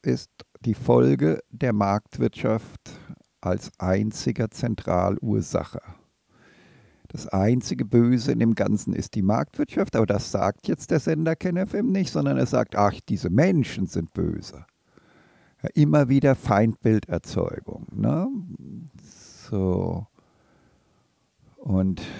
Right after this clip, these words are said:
die traumatisieren die Welt im Namen der Gesundheit. Ja, sie irren sich halt, weil Marktwirtschaft bedeutet Irrtum. Wenn sie aber,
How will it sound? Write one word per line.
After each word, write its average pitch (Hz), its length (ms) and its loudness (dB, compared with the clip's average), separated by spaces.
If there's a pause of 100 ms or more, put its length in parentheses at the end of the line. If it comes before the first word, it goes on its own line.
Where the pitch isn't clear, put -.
(300)
die 95 120 -8
traumatisieren 107 1300 0
die 92 180 -2
Welt 101 360 0
im 95 180 -2
Namen 80 440 -4
der - 140 -6
Gesundheit. 85 800 -4
Ja, 87 440 0 (460)
sie - 160 -2
irren 156 360 4
sich - 280 -6
halt, - 320 -8
weil 78 240 2 (160)
Marktwirtschaft - 840 -4
bedeutet 151 460 0
Irrtum. 113 600 0 (1200)
Wenn 95 220 2
sie 131 540 0
aber, 104 400 4